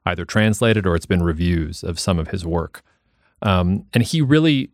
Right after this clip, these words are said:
it, it, he had a much broader theory about how states behave. Um, but it all came down to sort of, it,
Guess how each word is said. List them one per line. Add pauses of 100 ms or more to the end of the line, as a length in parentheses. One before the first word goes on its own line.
it,
it,
he
had
a
much
broader
theory
about
how
states
behave. (440)
Um,
but
it
all
came
down
to
sort
of, (120)
it,